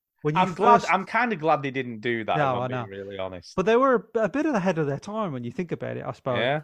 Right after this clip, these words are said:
Speaker 1: Um, but when you, when you first saw that trailer in two thousand five, Stu, they
Speaker 2: Yeah.
Speaker 1: still had no idea what the game was. That's in, like, the, basically that trailer was a pitch.
Speaker 2: It was a good elevator pitch, let's
Speaker 1: It
Speaker 2: be
Speaker 1: was a
Speaker 2: honest.
Speaker 1: pitch. It was
Speaker 2: It
Speaker 1: like,
Speaker 2: was a good
Speaker 1: "We've
Speaker 2: one.
Speaker 1: got,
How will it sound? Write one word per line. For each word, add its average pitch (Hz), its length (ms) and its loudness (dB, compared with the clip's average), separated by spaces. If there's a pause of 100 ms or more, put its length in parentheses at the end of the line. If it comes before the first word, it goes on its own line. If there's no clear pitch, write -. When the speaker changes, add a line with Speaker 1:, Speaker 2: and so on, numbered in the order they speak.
(140)
Speaker 1:
Um, 151 340 -2 (260)
but 151 80 -4
when 175 160 0
you, 180 460 -4 (280)
when 165 200 -4
you 165 100 -4
first 208 340 -2
saw 202 100 -2
that 160 160 -2
trailer 170 280 -2
in 127 120 -8
two 151 160 -6
thousand 139 400 -4
five, 139 360 -4
Stu, 123 360 -14 (460)
they 151 120 2
Speaker 2:
Yeah. 151 60 2
Speaker 1:
still 175 580 -4
had 143 220 -10
no 139 340 -6
idea 123 260 -8
what 123 120 -12
the 135 80 -14
game 117 240 -10
was. 117 320 -20 (360)
That's - 260 -4
in, 139 240 -2
like, 160 260 -2
the, 160 80 -10
basically 180 460 -2
that 143 180 -6
trailer 160 400 -2
was 120 220 -10
a 131 60 -8
pitch. - 600 -6
Speaker 2:
It 196 140 8
was 185 180 6
a 175 60 6
good 196 260 4
elevator 127 560 4
pitch, 101 340 -10
let's 135 240 2
Speaker 1:
It 151 60 -4
Speaker 2:
be 151 80 0
Speaker 1:
was 151 80 2
a 123 60 2
Speaker 2:
honest. 120 180 2
Speaker 1:
pitch. 147 340 -4
It 143 120 -8
was 156 180 -4
Speaker 2:
It - 20 2
Speaker 1:
like, 147 140 2
Speaker 2:
was 135 120 -2
a 131 60 -4
good 123 140 0
Speaker 1:
"We've 196 200 6
Speaker 2:
one. 104 100 4
Speaker 1:
got, 202 220 2